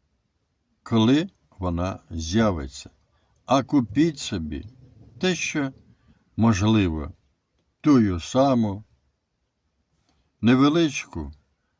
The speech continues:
коробочку картонну, у якій лежить реле-регулятор вашого автомобіля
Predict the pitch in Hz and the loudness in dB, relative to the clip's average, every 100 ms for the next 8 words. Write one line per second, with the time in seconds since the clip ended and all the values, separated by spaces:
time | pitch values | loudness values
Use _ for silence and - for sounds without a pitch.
0 | _ _ 123 120 143 131 110 98 - - | _ _ 0 2 2 2 -2 -4 -10 -14
1 | 101 107 _ _ _ _ _ _ _ _ | -14 -14 _ _ _ _ _ _ _ _
2 | _ _ _ _ 113 107 95 113 107 98 | _ _ _ _ -2 -2 0 0 2 0
3 | 92 110 139 135 - 165 165 107 95 82 | 2 4 4 2 0 0 0 0 0 -2
4 | 98 120 - _ _ _ _ _ _ - | -2 -2 -4 _ _ _ _ _ _ -6
5 | 95 101 110 123 113 92 82 78 92 90 | 0 0 2 0 0 -2 -2 -2 -4 -4
6 | 92 - _ _ _ _ 87 80 101 123 | -10 -10 _ _ _ _ -8 -2 2 2
7 | - 117 107 113 113 - _ _ _ _ | 0 -4 -2 -2 -4 -12 _ _ _ _
8 | _ _ _ _ _ 92 82 92 80 76 | _ _ _ _ _ -4 -4 -4 -4 0
9 | 104 107 104 | 0 2 -2